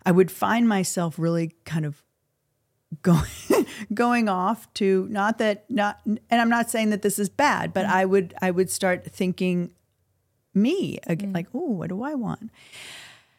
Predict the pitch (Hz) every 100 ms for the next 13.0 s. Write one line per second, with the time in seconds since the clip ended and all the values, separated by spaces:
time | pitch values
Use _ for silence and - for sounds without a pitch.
0 | _ _ _ _ _ _ _ _ _ _
1 | 220 208 214 214 190 - 269 277 269 -
2 | 208 196 190 190 180 175 - - 180 175
3 | - 175 156 - _ 185 196 - - 202
4 | 233 240 208 180 151 - 190 196 - 175
5 | 175 196 - - - _ _ _ _ _
6 | - 180 - 180 190 196 180 180 185 175
7 | - 165 165 180 170 165 196 226 202 175
8 | 180 175 185 175 165 - 202 196 185 180
9 | 262 269 302 262 220 202 - 190 - 190
10 | - 180 170 175 180 175 165 165 180 185
11 | 190 208 190 - 170 170 156 - 165 151
12 | 151 147 147 - _ _ 151 147 -